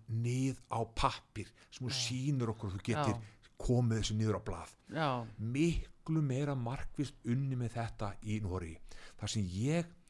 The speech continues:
Speaker 1: bið Menntamálastofnun, þessar nýju stofnunar, hvað kemur þetta að heita?
Speaker 2: Mm.
Speaker 1: Byggjuðu hugmyndafræði sem byggist á fremstu vísindu, það sem köllum evidence base.
Speaker 2: Já.
Speaker 1: Það er að segja byggt á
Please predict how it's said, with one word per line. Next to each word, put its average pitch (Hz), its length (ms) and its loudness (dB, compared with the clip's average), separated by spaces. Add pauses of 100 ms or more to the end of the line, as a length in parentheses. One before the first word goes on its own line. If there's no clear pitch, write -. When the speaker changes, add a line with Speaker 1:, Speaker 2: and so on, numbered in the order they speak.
(960)
Speaker 1:
bið 127 460 2
Menntamálastofnun, 120 880 -2
þessar 101 240 -2
nýju 117 220 2
stofnunar, 107 340 -4
hvað 110 200 -2
kemur 107 140 0
þetta 101 80 0
að 104 80 0
heita? 87 300 0
Speaker 2:
Mm. 156 180 -2 (1400)
Speaker 1:
Byggjuðu 131 640 2 (120)
hugmyndafræði 120 800 0
sem 92 200 -4 (140)
byggist 117 540 -4
á 98 80 -2 (400)
fremstu 113 680 -2
vísindu, 101 520 -4
það 92 100 -6
sem 92 100 -4
köllum 98 280 -4 (100)
evidence 101 720 -2
base. - 480 -4 (160)
Speaker 2:
Já. 151 80 -2
Speaker 1:
Það 127 100 0
er 90 120 -2
að - 80 -2
segja 95 240 0 (580)
byggt - 480 0
á 107 160 0